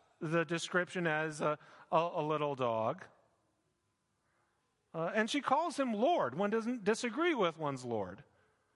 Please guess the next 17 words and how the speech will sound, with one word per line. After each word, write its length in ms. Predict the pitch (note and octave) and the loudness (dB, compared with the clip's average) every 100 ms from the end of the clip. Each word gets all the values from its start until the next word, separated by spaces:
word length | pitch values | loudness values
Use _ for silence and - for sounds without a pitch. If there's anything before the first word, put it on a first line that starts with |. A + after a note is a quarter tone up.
| _ _ _ _ _ _ _ C4 | _ _ _ _ _ _ _ -16
Uh, 220 | E3+ A2+ | -14 -12
so 160 | F#3+ B3 | -4 0
rather 340 | A#3+ C4+ C4+ | 2 2 0
than 220 | B3 A3+ G#3+ G#3 | -2 -2 -2 -6
saying, 300 | - G#3+ F#3 - - | 0 0 0 -6 -2
"Yes, 420 | E3 C#4 D4+ F3+ D3 - | 2 4 2 -2 -16 -2
but," 1040 | G4 E4 C#4+ C4 C4+ C4 C#4 - - - - _ _ _ _ _ _ _ _ _ _ _ _ _ _ _ _ _ _ _ _ | 2 6 6 6 6 6 2 -2 -12 -14 -18 _ _ _ _ _ _ _ _ _ _ _ _ _ _ _ _ _ _ _ _
it's 160 | G#3+ G3 | -2 0
probably 520 | - C4 C#4+ A#3+ G#3+ | 2 2 2 0 -2
better 380 | F3+ G#3 B3 G#3 | 2 2 4 2
to 280 | G3+ F#3 F#3 - - | 2 0 -2 -10 -6
hear 240 | C4 B3 | 0 2
her 80 | A3 | 2
saying, 460 | G#3 A#3 A3 A#3 A3 - - _ | 0 0 0 -2 -6 -12 -20 _
"Yes, 640 | F3 G#3 C#4+ A3+ - - - _ _ _ _ _ _ _ | 0 2 2 0 -6 -12 -16 _ _ _ _ _ _ _
you're 180 | G3 G#3+ | -6 0
right. 340 | G3+ E3+ - | 0 0 -6